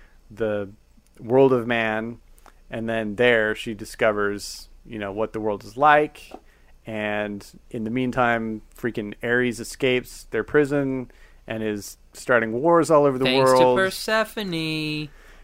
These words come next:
Speaker 2: because
Speaker 1: Yeah.
Speaker 2: they've been having a affair for a hundred years.
Speaker 1: Di-, in both of the movies we watched today, it was a little blonde girl that got seduced and tricked and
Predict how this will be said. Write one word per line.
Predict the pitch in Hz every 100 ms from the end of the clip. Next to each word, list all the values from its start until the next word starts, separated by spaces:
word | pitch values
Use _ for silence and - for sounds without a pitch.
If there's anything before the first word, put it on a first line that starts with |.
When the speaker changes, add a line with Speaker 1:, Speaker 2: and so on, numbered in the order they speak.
| -
Speaker 2:
because | - 123 104 120 117
Speaker 1:
Yeah. | 110 117
Speaker 2:
they've | 131 139
been | 127 110
having | 117 110 107 104
a | 101 98 101 -
affair | 107 - 107 101
for | - 107 - _
a | 73
hundred | - 110 107 107 104
years. | 107 104 107 120 -
Speaker 1:
Di-, | 196 -
in | 156 143
both | 202 240 233
of | 226
the |
movies | 208 196 165 151
we | 147
watched | 143 135 -
today, | 117 110
it |
was | 104 110
a |
little | 127 165
blonde | 160 175 175 170 143
girl | 131 117 113 110 - -
that | 131
got | 131 123 120
seduced | - 110 139 156 165 160
and | 147
tricked | - 156 131 113
and | 208